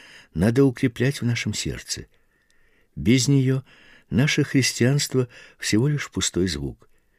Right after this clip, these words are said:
ибо истинное христианство — это живое общение с Христом. Верующее сердце соединяется не с отсутствующим, нет, он живой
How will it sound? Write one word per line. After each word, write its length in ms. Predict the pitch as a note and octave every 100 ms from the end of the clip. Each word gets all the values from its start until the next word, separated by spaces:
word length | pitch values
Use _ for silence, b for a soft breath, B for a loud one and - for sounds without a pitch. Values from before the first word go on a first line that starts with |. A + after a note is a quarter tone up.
| _ -
ибо 280 | A#2+ A2+
истинное 760 | A2+ - D3+ D3 - C3+ A2+ G#2
христианство — 800 | - F2 - D#2 D2 - - - B B B B B B
это 240 | - -
живое 420 | A2+ B2 D3 D3+
общение 520 | C#3 - - C3+ C#3 B2+
с 60 |
Христом. 640 | - G#2+ - - C2+ A#1+ - _ _ _ _ _ _ _ _ _ _
Верующее 720 | - E2 A#2+ B2 A#2 - A2 G#2+
сердце 580 | - G2+ G2+ - F2 - b b b b
соединяется 1000 | - - G#2 G2 A2 A#2 B2+ A#2 - A#2 B B -
не 240 | C#3+ A#2
с 120 | -
отсутствующим, 1120 | G#2+ - - C#3 D3 - - A2+ F#2 - D#2 D2
нет, 420 | G#2 B2 - - B B B B
он 400 | - D3 D3 - _
живой 800 | - - F3 D#3 B2+ D#3+ D#3+ G#2+